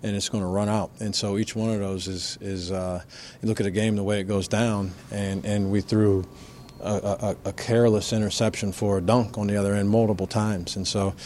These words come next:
uh, it's frustrating to that end, but, um, really happy with the guys' effort. That's a normal, that's a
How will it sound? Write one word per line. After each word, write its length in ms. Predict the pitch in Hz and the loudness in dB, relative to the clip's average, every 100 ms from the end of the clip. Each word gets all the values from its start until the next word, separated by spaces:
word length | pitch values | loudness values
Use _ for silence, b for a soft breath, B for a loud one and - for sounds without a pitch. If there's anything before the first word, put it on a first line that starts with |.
| B B - | B B 0
uh, 180 | 110 110 | 2 4
it's 100 | - | 4
frustrating 580 | - 143 - 135 127 117 | 6 4 8 8 8 6
to 140 | - | 4
that 260 | 107 113 117 | 6 8 6
end, 280 | 101 101 - | 4 2 0
but, 360 | 110 104 101 - | 2 2 2 -2
um, 360 | 104 101 95 | 0 0 2
really 180 | 101 110 | 6 6
happy 300 | 101 104 110 | 6 2 2
with 480 | 98 98 - - - | 0 0 -2 -12 -8
the 80 | 98 | -6
guys' 400 | 92 98 98 - | 0 2 2 0
effort. 460 | 104 98 110 104 87 | -2 -2 0 0 0
That's 200 | 98 - | -2 0
a 60 | |
normal, 400 | 101 107 110 104 | 2 4 6 4
that's 220 | 95 101 - | 2 0 2
a 160 | 98 | 0